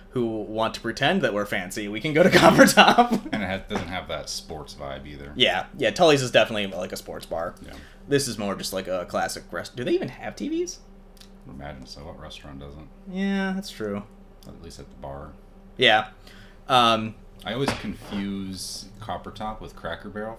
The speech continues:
Speaker 2: for some reason.
Speaker 1: <laughs>
Speaker 2: For whatever reason. It's
Speaker 1: Those
Speaker 2: like a
Speaker 1: are two
Speaker 2: dyslexia thing. I do it with Lions and Tigers, too, for whatever reason.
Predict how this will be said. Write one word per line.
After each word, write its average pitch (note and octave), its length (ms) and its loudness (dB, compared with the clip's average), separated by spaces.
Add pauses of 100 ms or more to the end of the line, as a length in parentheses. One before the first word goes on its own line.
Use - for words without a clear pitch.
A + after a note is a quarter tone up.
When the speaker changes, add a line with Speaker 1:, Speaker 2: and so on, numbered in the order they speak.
Speaker 2:
for - 60 -20
some A#2 200 -12
reason. B2 240 -4
Speaker 1:
<laughs> - 800 10
Speaker 2:
For G#3 140 -4
whatever A2 280 -2
reason. G#2+ 400 -2
It's - 120 -8
Speaker 1:
Those F#3+ 200 6
Speaker 2:
like A3 100 6
a A3 40 4
Speaker 1:
are G3+ 80 2
two - 140 -4
Speaker 2:
dyslexia G2+ 680 0
thing. D#2+ 380 -8
I F#2+ 80 -2
do A2+ 140 -2
it A2 100 -4
with F2+ 160 -4
Lions G2+ 380 -2
and D#2 120 -10
Tigers, C#2+ 440 -8
too, D2+ 180 -10
for - 240 -12
whatever D#2+ 380 -6
reason. F2 340 -6